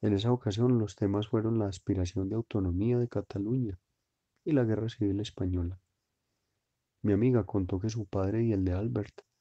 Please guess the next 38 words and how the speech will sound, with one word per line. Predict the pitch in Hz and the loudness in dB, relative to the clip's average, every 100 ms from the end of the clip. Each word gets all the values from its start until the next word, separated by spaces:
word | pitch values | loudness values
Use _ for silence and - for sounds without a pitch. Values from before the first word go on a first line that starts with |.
| _ _ - | _ _ -10
republicanos, | 98 - 92 90 - 117 123 110 - _ _ _ _ _ _ - | -8 -2 0 0 -2 -2 -2 -6 -12 _ _ _ _ _ _ -4
habían | 107 104 | 0 2
combatido | 123 123 107 92 - 104 | 2 4 4 2 2 2
y | 120 | 2
padecido | 117 95 92 - 95 101 | 2 2 2 0 0 0
cárcel | - 127 127 120 101 | -2 -2 -2 -2 -2
y | |
que | - | -2
su | 120 147 | -4 -4
padre | - 117 110 120 - _ | -2 -2 -2 -4 -10 _
no | - 110 | -2 2
había | 123 120 | 4 4
dejado | 104 95 98 117 | 2 2 0 -2
que | - 110 | 0 0
en | 104 | 2
su | - 104 | 2 0
casa | - 135 135 104 | 2 2 2 -2
se | - | 0
hablara | 92 92 90 98 | 0 0 0 -2
del | 101 | -4
tema. | - - 90 90 - _ _ _ _ _ _ _ _ _ _ _ _ _ _ | -6 -6 -4 -6 -12 _ _ _ _ _ _ _ _ _ _ _ _ _ _
Con | - 110 | -4 0
la | 101 | 2
muerte | 107 104 - | 2 2 2
del | 131 127 | 2 2
caudillo | - 104 107 131 113 | 2 2 4 2 2
se | 101 104 | 0 -2
levantó | 95 95 95 101 | 0 0 -2 -4
la | 101 117 | -2 2
veda | 123 131 135 127 _ _ _ _ _ _ _ | 2 2 0 -4 _ _ _ _ _ _ _
y | 110 | -6
le | 101 | -6
salieron | 98 98 98 101 117 135 | -4 0 2 2 -2 -4
todas | - 135 156 | 0 0 2
las | 143 117 - | 0 0 -4
historias | - - 104 117 120 | -10 -4 -4 -2 -4
como | - 107 101 | -6 -6 -8
cascadas. | - - - 104 101 92 _ | -12 -18 -14 -12 -10 -14 _